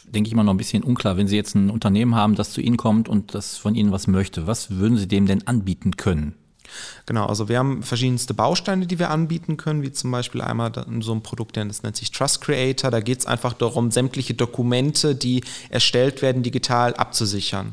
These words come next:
Speaker 2: So, sobald natürlich, natürlich Dokumente nur intern im Unternehmen,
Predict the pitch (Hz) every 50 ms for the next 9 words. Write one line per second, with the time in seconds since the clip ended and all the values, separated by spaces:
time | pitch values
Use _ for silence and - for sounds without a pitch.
0 | 110 107 110 113 113 107 - 113 104 - - 120 120 131 135 147 131 123 131 123
1 | 120 120 113 117 - - 123 113 - 127 120 - 127 127 123 120 - 135 127 113
2 | - 135 143 165 151 - - 165 156 156 151 139 - 147 147 143 143 - 147 139
3 | 139 143 143 143 143 143 139